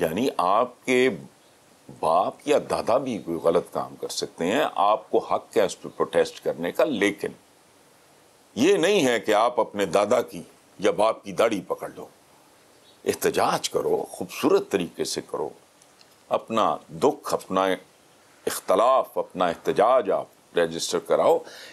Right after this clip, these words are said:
ये किसी के नहीं है, ये आप ही के मुल्क के। अदलिया है, उसमें तारीख भी उस-, उसके बिल्कुल, अगर आप उसकी तरफ निकल जाएं, तो ऐसे ही होता है। जैसे इंसान कहते हैं ना, खता का पुतला है, इदारे भी ये कोई फरिश्तों पर मुश्तमिल नहीं है, कोई प्रोग्राम नहीं है,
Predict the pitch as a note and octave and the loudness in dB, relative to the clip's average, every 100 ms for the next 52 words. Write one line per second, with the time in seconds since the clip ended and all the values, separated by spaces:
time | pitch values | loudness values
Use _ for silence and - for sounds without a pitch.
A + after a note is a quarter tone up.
0 | - F#3+ G3 G#3+ - A#3 G#3+ G#3+ G3+ G3+ | -2 -2 0 0 2 0 2 2 2 2
1 | F#3+ F3 C3+ F#2+ G#2+ F#3 D#3+ G3+ E3+ F#3 | 2 2 2 0 0 2 4 4 2 -4
2 | - D#3+ A#2 G2+ - D#2 - - _ _ | 0 2 2 0 -2 -6 -8 -12 _ _
3 | _ _ _ _ _ _ _ _ _ _ | _ _ _ _ _ _ _ _ _ _
4 | - G2+ A#2+ D3 D#3 A#2 G2+ B2 G#2+ - | -2 0 4 4 4 4 2 0 -2 -4
5 | E2+ - A2 A#2+ A#2+ G#2 G#2+ C#3+ D3+ A#2 | -6 -4 -2 -2 2 2 4 2 0 2
6 | D3 C#3+ B2 G#2 E2 F#2 - A2+ F#2 E2 | 4 6 4 -2 -4 -4 0 -2 0 -6
7 | - B2+ C3+ B2 B2 B2 - - B2+ B2 | 0 2 4 4 4 2 -2 -6 -6 -2
8 | A2 G2 A2 B2+ A#2+ F#2 - _ _ _ | -2 -2 -2 0 0 -2 -6 _ _ _
9 | A2+ C3 - A#3 G3+ - D#2 C2+ G#2+ E2+ | 0 2 4 4 4 2 -2 -6 -4 -4
10 | - A2+ G2 - G#2 C3 C3+ - C#3 F3+ | 0 0 0 0 0 0 0 0 -2 0
11 | G#2+ F#2+ F#2+ G#2+ G2+ F2 - G2+ - - | 2 4 4 2 -2 -4 0 0 0 -6
12 | - - _ _ _ - - D#2 - C#3+ | -20 -20 _ _ _ -2 0 2 2 0
13 | E3+ F3 F3 F3 D3 - - G#2 G#2+ - | 2 2 4 4 4 2 -2 0 0 0
14 | D#3 D#3+ A2+ A#2 - C3 C3 F#3+ F#3+ D3 | 2 2 2 0 0 2 2 2 2 0
15 | G#2 - - C#3+ E3 D3+ D#3+ D#3+ D3 F#3+ | 0 -4 0 4 4 4 2 0 0 2
16 | G3 G#2 - | 2 0 -4